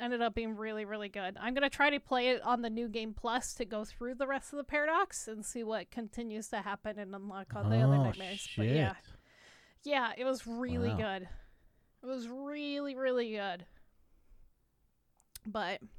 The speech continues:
Speaker 1: yeah.
Speaker 2: That's awesome.
Speaker 1: Uh, yeah. Anyway, news?
Speaker 2: News.
Speaker 1: News. News now.
Speaker 2: News.
Speaker 1: The
Speaker 2: I w-,
Speaker 1: news.
Speaker 2: I will say, uh, on the Don't Escape thing,
Speaker 1: Mm-hmm.
Speaker 2: um,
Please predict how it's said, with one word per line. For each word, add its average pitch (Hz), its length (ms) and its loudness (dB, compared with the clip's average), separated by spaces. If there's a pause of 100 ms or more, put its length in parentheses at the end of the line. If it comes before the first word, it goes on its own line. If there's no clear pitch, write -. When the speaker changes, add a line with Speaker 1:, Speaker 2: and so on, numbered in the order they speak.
(140)
Speaker 1:
yeah. 214 340 -4 (340)
Speaker 2:
That's 127 160 2
awesome. - 280 -2 (360)
Speaker 1:
Uh, 269 840 0
yeah. 392 220 -4 (1500)
Anyway, 247 340 -2 (520)
news? 339 340 -4 (1500)
Speaker 2:
News. 170 320 8
Speaker 1:
News. 403 460 0 (500)
News 392 300 0
now. 381 260 2
Speaker 2:
News. 110 760 4 (400)
Speaker 1:
The 240 80 -4
Speaker 2:
I 233 40 -2
w-, 240 300 6
Speaker 1:
news. 156 120 8
Speaker 2:
I 143 100 4
will 156 120 8
say, 151 440 10
uh, 113 680 8
on 110 200 4
the 104 160 4
Don't 120 240 6
Escape 123 340 4
thing, 90 400 4 (640)
Speaker 1:
Mm-hmm. - 40 2
Speaker 2:
um, 85 800 2